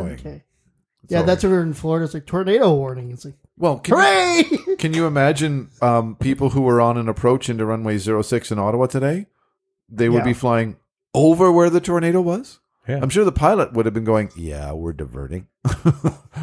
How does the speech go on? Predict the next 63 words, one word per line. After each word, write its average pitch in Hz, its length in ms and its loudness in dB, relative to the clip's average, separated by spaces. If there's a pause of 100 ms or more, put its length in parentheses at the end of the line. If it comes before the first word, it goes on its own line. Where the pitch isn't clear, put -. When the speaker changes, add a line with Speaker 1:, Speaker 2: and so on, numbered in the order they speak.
Speaker 1:
We're 240 120 4
gonna 226 180 2
circle 151 560 0
away 95 360 -2
from 104 240 -8
Ottawa 110 380 -4
for 139 180 -8
a 135 40 -4
while, 139 280 -2
while 101 200 -2
this 92 180 -10
front - 380 -12
goes - 260 -18
through." - 220 -20
Speaker 3:
Hold 269 180 0
on 214 180 4
while 175 140 6
we 139 80 6
do 147 140 4
a 135 40 4
little 131 160 4
spin 156 320 -2
move 101 240 0
into 98 180 -4
the 98 60 -4
landing 90 420 -6
here. 85 120 -12
Speaker 1:
Yeah, 82 160 -10
we're 135 140 2
gonna 240 160 -4
be 214 120 2
up 165 220 0
around 135 300 2
Arnprior 104 600 -4
for - 140 -12
a 71 60 -10
little 62 180 -16
while. 64 240 -16
"No, 311 300 4
I 285 140 2
have 294 180 0
to 294 100 -8
get 269 160 -6
down 269 200 -4
to 254 60 -2
Ottawa. 262 260 0
I'm 254 120 -8
gonna 285 160 -8
be 247 140 -6
late 269 200 0
for 262 100 -14
my 247 180 -6
meeting. 247 340 -8
You 190 80 -4
have 262 140 -4
to - 80 -12
land 254 260 -8
right 262 180 -2
away." 247 240 -2
Speaker 2:
Oh, 233 540 6
God, 214 300 4
remember 226 360 4
that? 208 220 0